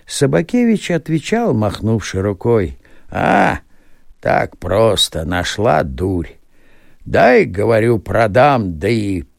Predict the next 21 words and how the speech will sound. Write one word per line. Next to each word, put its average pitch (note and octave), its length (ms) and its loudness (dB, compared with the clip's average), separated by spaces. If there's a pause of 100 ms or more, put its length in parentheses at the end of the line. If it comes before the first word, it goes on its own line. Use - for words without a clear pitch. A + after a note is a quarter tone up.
(140)
продал F#2+ 480 0
с D#2+ 180 -8
дуру". E2+ 560 -4 (680)
Засим G#2 560 0
он A2+ 140 0
повесил G2 600 -4
голову F#2 480 -2
так, E3+ 380 -4 (320)
как A2+ 180 -4
будто D#3+ 380 -2
сам D3+ 420 0
раскаивался C3 1000 -2
в A2+ 60 -2
этом B2+ 340 -2
деле, G#2+ 380 0
и - 240 -4
прибавил: A2 760 -2 (640)
"Вот - 440 2
и B2+ 80 0
седой B2 480 2
человек, G2+ 840 0